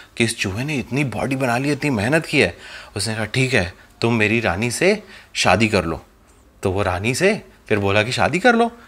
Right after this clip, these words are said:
तो वो चूहे ने कहा, "ठीक है, शादी।" वो लेके आओ रानी को। और रानी बेचारी ऐसे ऐसे चल रही थी, वो चल ही नहीं पाई थी। तो रा-, चूहे ने कहा कि "मैं इसको भी जिम करवाऊँगा,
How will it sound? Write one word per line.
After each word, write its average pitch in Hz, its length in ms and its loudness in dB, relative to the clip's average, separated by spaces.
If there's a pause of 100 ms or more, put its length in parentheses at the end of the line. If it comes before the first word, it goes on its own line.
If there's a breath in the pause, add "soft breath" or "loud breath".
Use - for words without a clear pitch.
(240 loud breath)
तो 104 100 0
वो 95 160 2
चूहे 101 200 -4
ने 101 80 -4
कहा, - 80 -2
"ठीक 147 260 -4
है, 143 60 -2
शादी।" 117 300 -2
वो 117 160 0
लेके 123 320 2
आओ 143 140 2
रानी 117 220 -2
को। 117 140 -6 (320 loud breath)
और 117 80 -4
रानी 135 240 -4
बेचारी - 320 -2
ऐसे - 340 0
ऐसे 123 200 -2
चल 123 220 -2
रही 104 220 -4
थी, 131 120 -6
वो 113 60 -2
चल 113 200 -2
ही 131 80 -2
नहीं 123 100 -2
पाई 85 140 -6
थी। 98 100 -8
तो 104 80 0
रा-, - 200 -4
चूहे 101 220 -4
ने 113 100 0
कहा 117 100 0
कि 127 220 -4 (280 loud breath)
"मैं 120 200 4
इसको 139 220 2
भी 131 120 2
जिम 127 240 0
करवाऊँगा, 139 500 0